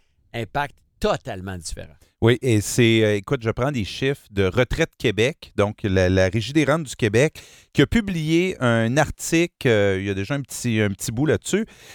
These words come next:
Speaker 2: parce qu'on, on le sait, comme, comme tu le mentionnes, pour vivre une retraite confortable, ben, on le sait, faut, faut épargner.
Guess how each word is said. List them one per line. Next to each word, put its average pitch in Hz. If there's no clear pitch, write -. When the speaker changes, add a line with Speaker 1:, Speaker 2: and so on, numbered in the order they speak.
Speaker 2:
parce 143
qu'on, 214
on 208
le 196
sait, 233
comme, 143
comme 160
tu 151
le 123
mentionnes, 151
pour 117
vivre 156
une 139
retraite 117
confortable, 123
ben, 117
on 131
le 123
sait, 180
faut, 151
faut -
épargner. 95